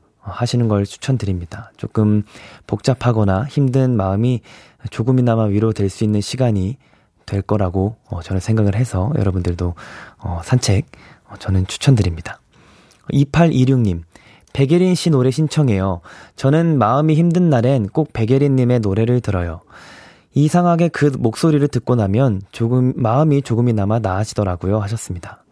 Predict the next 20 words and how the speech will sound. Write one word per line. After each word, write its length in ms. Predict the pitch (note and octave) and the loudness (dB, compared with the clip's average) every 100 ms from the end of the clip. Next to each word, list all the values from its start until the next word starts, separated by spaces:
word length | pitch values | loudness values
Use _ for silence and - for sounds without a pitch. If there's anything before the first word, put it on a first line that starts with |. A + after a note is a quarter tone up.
| _ _ - _ _ _ - | _ _ -20 _ _ _ -4
그런 280 | C#3+ F#3+ F3 | 2 4 4
노래들이 440 | B2+ C3 C3 A2+ | 4 2 2 0
있죠. 360 | F2 - F2 F2+ | 0 -4 -4 -4
아무래도, 560 | G2 G2 G2+ F#2+ F#2 E2 - - - - | -2 0 0 0 -2 -4 -12 -20 -20 -12
어, 460 | - F#2 F#2 F#2 - | -8 -6 -6 -8 -6
기분에 340 | - B2 D3 C3+ | -2 2 2 2
따라 300 | B2 G#2+ G2+ | 0 0 0
듣는 320 | - A2+ A2+ | -2 0 0
노래들이 380 | G2+ G#2+ G#2+ G#2+ | 0 0 0 -2
다 140 | G#2+ | -4
있는 340 | F#2+ G2 A2 | -2 -2 -2
것 80 | A#2+ | -2
같은데 540 | F#2+ E2+ F#2+ A2 G#2+ - - - - - _ _ | -4 -4 -6 -2 -2 -4 -14 -20 -20 -20 _ _
저도, 640 | - B2 C#3 C3+ C3+ B2+ G2 _ _ _ _ _ _ _ - - - | -2 0 4 4 4 2 -2 _ _ _ _ _ _ _ -20 -18 -10
어, 720 | G2+ F#2 F#2+ G2 G2+ G2 G2+ _ _ - - | -6 -4 -2 0 0 -2 -6 _ _ -20 -10
가사 400 | - A#2 B2+ D3+ | -6 -4 2 4
위주로 380 | A2+ G#2 A#2 | 4 2 0
노래를 320 | G#2 F#2+ G2+ G2+ | 0 0 0 -2
듣기 240 | - G2+ | -4 -6
때문에 560 | - F#2+ F2+ A2+ G#2+ | -4 -4 -4 -4 -4